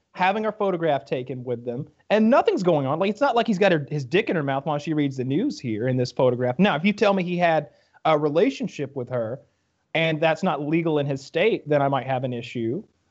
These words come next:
But, like, I mean, she doesn't, first of all, if she's sixteen there, she is the most mature sixteen-year-old on earth.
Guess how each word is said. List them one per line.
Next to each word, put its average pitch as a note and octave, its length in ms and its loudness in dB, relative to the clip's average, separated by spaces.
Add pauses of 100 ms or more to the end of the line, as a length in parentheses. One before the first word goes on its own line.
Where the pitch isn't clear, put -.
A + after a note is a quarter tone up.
(120)
But, F#3+ 280 2
like, F#3+ 480 0 (1700)
I D#3+ 80 -4
mean, C#3 200 -6
she F3 120 -10
doesn't, C#3 220 -2 (240)
first G#3+ 220 2
of D3+ 60 0
all, A#2 420 0
if D#3 100 -6
she's G3+ 200 -2
sixteen E3 540 -2
there, A#2+ 200 -2
she - 180 -4
is D#3 120 2
the E3 60 -2
most D3 200 0
mature D3 280 0
sixteen-year-old C3 800 0
on A2+ 180 -2
earth. G#2+ 300 -2